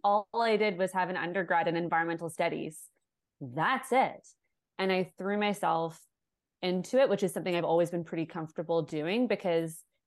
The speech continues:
in my mind, it's always figure outable. If I don't know the answers to something, I know I can find the answers, whether it's through Google or what I tell every entrepreneur, 'cause entrepreneurs and, and like yourself, Kara, you've got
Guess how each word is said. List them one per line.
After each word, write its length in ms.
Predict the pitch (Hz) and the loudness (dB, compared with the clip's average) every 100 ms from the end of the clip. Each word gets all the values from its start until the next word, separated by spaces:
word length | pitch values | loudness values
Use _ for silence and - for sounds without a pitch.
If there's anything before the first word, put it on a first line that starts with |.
| _ | _
in 140 | 180 185 | -4 0
my 180 | 208 240 | 0 2
mind, 320 | 196 175 175 | 2 0 -2
it's 140 | - 180 | -6 -2
always 580 | 185 180 175 165 - - _ _ _ | 0 2 2 0 -6 -18 _ _ _
figure 240 | 202 170 175 | 0 2 2
outable. 500 | 165 151 - - - _ _ _ _ _ | 2 0 -4 -8 -10 _ _ _ _ _
If 140 | 202 - | -4 0
I 160 | 202 | 2
don't 120 | 220 214 | 4 4
know 120 | 196 | 2
the 140 | 185 | 2
answers 320 | 175 175 190 - | 0 0 -2 -2
to 100 | 170 | -2
something, 380 | 160 160 160 - | -2 0 -2 -2
I 180 | 175 175 | -2 0
know 320 | 190 190 190 190 | 0 2 4 4
I 120 | 175 | 2
can 180 | 180 160 | 0 -4
find 240 | 151 151 | -4 -4
the 120 | 147 | -6
answers, 400 | 156 156 - 160 | -8 -8 -6 -2
whether 240 | 175 170 175 | 0 2 2
it's 140 | 170 | 0
through 220 | - 170 | -6 -4
Google 540 | 160 202 190 165 147 - _ _ | 2 2 4 4 2 -2 _ _
or 480 | 196 185 185 180 175 185 | 4 6 6 4 2 2
what 120 | 185 | 2
I 220 | 170 165 _ - - | 2 0 _ -20 -20
tell 240 | - 185 180 | -6 0 2
every 300 | 175 175 196 | 2 2 2
entrepreneur, 880 | 185 165 165 156 165 185 190 165 170 170 | 2 0 -4 -8 -2 0 2 2 0 -4
'cause 300 | 190 160 - _ _ _ _ _ _ | -6 -6 -8 _ _ _ _ _ _
entrepreneurs 540 | 196 190 202 190 185 180 | -2 -2 -2 0 0 0
and, 100 | 170 | -2
and 100 | 180 | -2
like 160 | 180 170 | -2 -2
yourself, 300 | 175 247 254 | 0 0 2
Kara, 140 | 233 190 | 2 0
you've 160 | 180 | 0
got 300 | 170 185 180 | 2 2 2